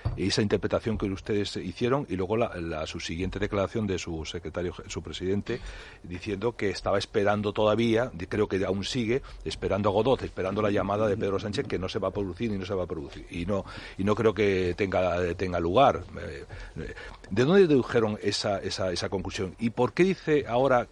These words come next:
que es la primera vez que Esquerra Republicana de Cataluña está dispuesta a un pacto con el Partido Socialista cuando hemos vivido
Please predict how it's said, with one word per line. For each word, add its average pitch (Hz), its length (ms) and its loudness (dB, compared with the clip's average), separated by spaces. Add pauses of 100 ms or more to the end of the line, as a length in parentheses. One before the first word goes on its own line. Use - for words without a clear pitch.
que 131 100 2
es 131 140 0
la 123 100 4
primera 110 300 0
vez 120 160 0
que 110 100 -2
Esquerra 113 400 0
Republicana 101 480 0
de 104 80 0
Cataluña 101 580 0 (260)
está 113 260 -2
dispuesta 110 400 -2
a 101 40 2
un 92 40 -4
pacto 107 280 -2
con 101 120 -2
el 98 80 -4
Partido 95 280 -2
Socialista 95 500 -4
cuando 98 260 0
hemos 110 200 -2
vivido 107 440 0